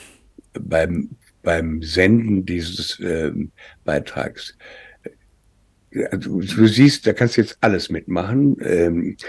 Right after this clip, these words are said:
ich glaub, Wodak, was Wodak schreibt, hat Hand und Fuß. Man kann ja anderer Meinung sein. Aber nicht Wodak haftet jetzt, sondern der Plattformbetreiber dafür,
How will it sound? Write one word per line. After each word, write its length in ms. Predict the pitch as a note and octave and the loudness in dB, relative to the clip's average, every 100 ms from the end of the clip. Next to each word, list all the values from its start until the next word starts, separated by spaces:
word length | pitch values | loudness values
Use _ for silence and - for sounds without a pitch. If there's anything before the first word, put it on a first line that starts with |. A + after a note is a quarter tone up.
| - _ | -20 _
ich 160 | - - | -18 -2
glaub, 300 | E2+ - G#2 | -2 0 4
Wodak, 480 | A2+ G#2+ F2 - - | 6 6 2 -4 -6
was 220 | F2+ E2 | -6 -2
Wodak 300 | G2 G#2 F#2 | 2 2 2
schreibt, 380 | - G2 G#2+ - | -2 -2 -2 -2
hat 180 | F2 - | -8 -4
Hand 320 | F#2+ A2+ - | -2 -2 2
und 160 | - - | 2 2
Fuß. 460 | - A#2 - - - - - | 4 4 4 0 -10 -18 -8
Man 120 | G2 G#2+ | -6 0
kann 220 | A2+ G#2+ | 0 2
ja 140 | F2+ | 0
anderer 360 | - F#2+ E2+ D2+ | 2 2 2 0
Meinung 460 | D#2+ A2+ A2 D#2+ | 4 4 4 0
sein. 400 | D2 C#2+ C#2 C#3+ - - - - _ - | -6 -8 -6 -6 -10 -20 -20 -20 _ 0
Aber 140 | G2 | 4
nicht 240 | F#2+ E2+ D#2+ | 4 4 6
Wodak 460 | A2 C#3 C3 - | 8 8 6 4
haftet 440 | B2 - - - - | 0 0 -4 -4 0
jetzt, 280 | D3 - - - _ | -2 -4 -18 -20 _
sondern 400 | - F#2+ F#2+ F#2 | -2 2 2 0
der 220 | D#2 - | -2 -6
Plattformbetreiber 1300 | - - A#2+ - - B2 B2+ B2 - G#2 G2+ A2 G2+ | -4 2 2 2 2 2 2 -4 -4 -2 0 0 -2
dafür, 720 | F2 F#2 A2 - - B2 G#2 | 2 4 4 2 4 4 4